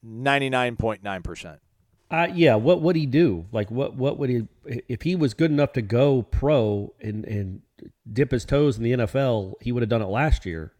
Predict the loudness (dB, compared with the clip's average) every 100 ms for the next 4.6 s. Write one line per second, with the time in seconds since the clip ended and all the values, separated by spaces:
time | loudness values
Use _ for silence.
0 | -14 -8 -4 -4 -2 -2 0 -2 -4 -2
1 | -2 -2 -4 -4 -4 -2 -2 -4 -4 -4
2 | -6 -6 -6 -8 _ _ _ -2 0 0
3 | 0 -2 -2 -2 0 0 -2 -6 -8 -10
4 | -12 -12 -14 -14 -18